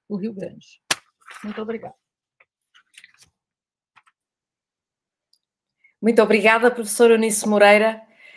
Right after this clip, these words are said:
Speaker 2: Eu, eu lamento imenso não, não ter conseguido ouvir um, uma, a parte inicial da sua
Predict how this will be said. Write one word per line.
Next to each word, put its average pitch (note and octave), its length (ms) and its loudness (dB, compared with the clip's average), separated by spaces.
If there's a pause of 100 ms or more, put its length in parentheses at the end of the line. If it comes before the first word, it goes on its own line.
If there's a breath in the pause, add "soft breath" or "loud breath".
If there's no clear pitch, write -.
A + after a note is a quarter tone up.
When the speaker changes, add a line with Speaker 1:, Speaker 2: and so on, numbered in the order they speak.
(340 soft breath)
Speaker 2:
Eu, G#3 240 0
eu F#3+ 360 -2
lamento A3 500 -2
imenso G#3+ 400 -2
não, G#3 220 0
não G3+ 260 -6
ter G3+ 180 -2
conseguido G3+ 480 0
ouvir G3 300 2
um, F#3+ 400 -6
uma, F#3+ 280 2
a F3 40 0
parte G3 340 -2
inicial F#3+ 560 0
da F3+ 100 -2
sua F3 560 -2